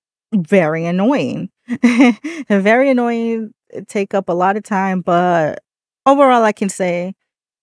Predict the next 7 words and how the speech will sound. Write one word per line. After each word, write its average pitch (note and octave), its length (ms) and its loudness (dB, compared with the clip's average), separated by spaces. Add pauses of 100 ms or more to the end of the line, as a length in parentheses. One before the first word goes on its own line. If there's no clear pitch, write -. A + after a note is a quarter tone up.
(140)
it's, G3 600 0
<laughs> - 1500 -12
it's G#3 180 0
another B3 360 4
weird C4 360 -2
chapter C4+ 480 -4
to - 200 -4